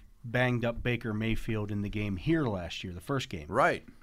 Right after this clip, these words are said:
Speaker 1: And
Speaker 2: He
Speaker 1: that
Speaker 2: was
Speaker 1: ended up thirty-eight,
Speaker 2: tentative and
Speaker 1: thirty-eight to
Speaker 2: right,
Speaker 1: seven,
Speaker 2: right.
Speaker 1: and him getting pulled out in the third quarter because Kevin Stefanski was feared for his life.
Speaker 2: Yeah, right,
Speaker 1: You know?
Speaker 2: right. I mean, we're not questioning Baker's toughness or whatever, but
Speaker 1: Yeah.
Speaker 2: it, he drops his head in the pocket. He get, you know, he feels the pain
Speaker 1: You're gonna
Speaker 2: and feels
Speaker 1: protect,
Speaker 2: the rush.
Speaker 1: you're gonna
Speaker 2: Right,
Speaker 1: protect
Speaker 2: right.
Speaker 1: what's hurt. It's, you,
Speaker 2: Yeah,
Speaker 1: you know,
Speaker 2: without question.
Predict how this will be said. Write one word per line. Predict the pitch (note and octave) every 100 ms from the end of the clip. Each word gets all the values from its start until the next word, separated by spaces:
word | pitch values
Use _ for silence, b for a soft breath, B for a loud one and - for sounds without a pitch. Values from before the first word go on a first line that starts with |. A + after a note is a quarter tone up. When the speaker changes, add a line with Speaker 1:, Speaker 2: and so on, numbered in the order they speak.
| - B2
Speaker 1:
And |
Speaker 2:
He | A#2
Speaker 1:
that |
Speaker 2:
was | C3
Speaker 1:
ended | C3 C3 A#2
up | A#2
thirty-eight, | - B2+ A#2+
Speaker 2:
tentative | A#2 G2+ G2+ G2+ G#2+
and | G2
Speaker 1:
thirty-eight | C#3+ C3+ C3 A#2+
to | A2
Speaker 2:
right, | A2
Speaker 1:
seven, | D3 C3 A#2+ A2+ A2
Speaker 2:
right. | -
Speaker 1:
and | A2
him | C3 B2
getting | A#2+ A2
pulled | A2+ A#2+ A2+
out | A2
in |
the | G2
third | C3 A2 -
quarter | C3 A2+
because | G#2 G#2 G#2+ G2 -
Kevin | A#2 G#2+
Stefanski | - G#2 A#2 A2+ - G2
was | F#2+
feared | - B2+ A2+
for | A2
his | F2+
life. | G2+ G2 E2+ -
Speaker 2:
Yeah, | A2+ D#3+ C#3
right, | A2+ D3
Speaker 1:
You | A#2
know? |
Speaker 2:
right. | C#3 A2+ F2
I | C3+
mean, | D3
we're | G3+
not | F3
questioning | - C#3+ B2+
Baker's | B2+ B2+ G2 -
toughness | D#3+ G3+ C3 G#2
or | G#2+
whatever, | F#2+ F#2 F2+ A#2
but | A2+ A2+
Speaker 1:
Yeah. |
Speaker 2:
it, | E2+ - b b b b b - -
he | C#3
drops | A#2+ A#2+ A#2
his | A2+
head | C3 A#2+
in | A#2
the |
pocket. | - A2+ A#2 A#2 A#2
He | A2 A2
get, | G#2+ F#2+
you | B2+
know, | A2 G2+
he | A#2
feels | A#2+ A#2 C#3+ A#2+
the | A#2+
pain | B2+ C3
Speaker 1:
You're | C#3
gonna | E3
Speaker 2:
and | C3+
feels | C3+
Speaker 1:
protect, | D3 D3+
Speaker 2:
the |
rush. | E3 D#3
Speaker 1:
you're | D#3
gonna | D3+
Speaker 2:
Right, | C#3+
Speaker 1:
protect | C#3+ D#3
Speaker 2:
right. | D3+ C#3+
Speaker 1:
what's | C3
hurt. | E3+ B2 F2+
It's, | F#2
you, | B2+
Speaker 2:
Yeah, | A2+
Speaker 1:
you | C3+
know, | A2
Speaker 2:
without | A#2+ A2+
question. | C3+ C#3+ F2+